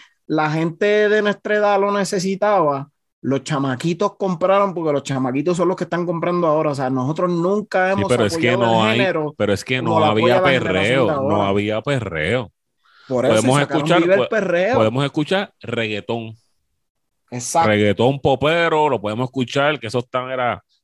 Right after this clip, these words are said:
Speaker 2: choreto, pero perreo, nosotros no escuchamos perreo. O sea, y vemos que la gente dijo, "Ya, los vamos a ver estos cabrones, porque probablemente no volvamos a ver a Joel y Randy,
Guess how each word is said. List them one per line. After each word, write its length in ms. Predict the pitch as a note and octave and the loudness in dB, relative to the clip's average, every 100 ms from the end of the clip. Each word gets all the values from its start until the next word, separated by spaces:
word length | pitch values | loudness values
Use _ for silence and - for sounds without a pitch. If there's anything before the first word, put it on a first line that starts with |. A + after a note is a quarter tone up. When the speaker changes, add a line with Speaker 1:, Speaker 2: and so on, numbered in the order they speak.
| - | -4
Speaker 2:
choreto, 560 | G#2+ G2+ A#2+ G2+ F2+ | 0 2 2 0 -4
pero 340 | F#2+ G#2+ G2+ - _ _ - | -2 0 0 -2 _ _ -2
perreo, 680 | G2 G2+ C#3 D#3 A2 E2+ _ _ _ _ _ _ | -2 2 2 4 2 -2 _ _ _ _ _ _
nosotros 440 | E2+ D#2+ F#2+ F3 | -14 -10 -8 -10
no 40 | G3+ | -10
escuchamos 420 | - C3 A2+ G2+ | -8 -6 -6 -6
perreo. 580 | F2+ D#2+ D#2+ G2 D3 C3+ _ _ _ _ _ _ _ _ _ _ _ _ _ | -8 -8 -4 -4 -4 -8 _ _ _ _ _ _ _ _ _ _ _ _ _
O 20 | |
sea, 280 | - - A#2+ | -12 -4 -2
y 80 | G#2 | -2
vemos 240 | G#2 B2+ C#3+ | -2 -2 -2
que 60 | |
la 80 | C#3+ | -2
gente 240 | C#3+ C#3 | -4 -2
dijo, 160 | C#3+ A#2+ | -2 0
"Ya, 160 | A#2 A#2 | 0 -2
los 100 | G2 | -2
vamos 280 | G2 B2+ D3 | -2 -2 0
a 40 | |
ver 140 | D3 | 0
estos 220 | D3 - D3 - | -2 -8 -10 -4
cabrones, 580 | C#3 C3+ C#3 C3+ A2+ F#2 | -2 0 0 -2 -2 -2
porque 340 | F#2 F2+ F#2 | -4 -4 -8
probablemente 800 | F2 F#2+ F#2 A2+ C3+ C#3 C3+ C3 | -4 -2 0 0 0 -4 -8 -8
no 100 | B2 B2 | -4 0
volvamos 520 | C3+ C3+ C3+ C#3 C3 | 0 0 -4 -4 -4
a 60 | B2 | -4
ver 200 | C3 B2+ | -2 0
a 180 | B2 | 0
Joel 280 | A#2 A2+ A2 | 0 0 0
y 200 | G2 F2 | -2 -4
Randy, 1000 | F2 A2+ C3 C3 C3 C#3 C3 B2+ A#2+ G#2 | -2 -2 -2 -6 -4 -2 -2 -2 -2 -4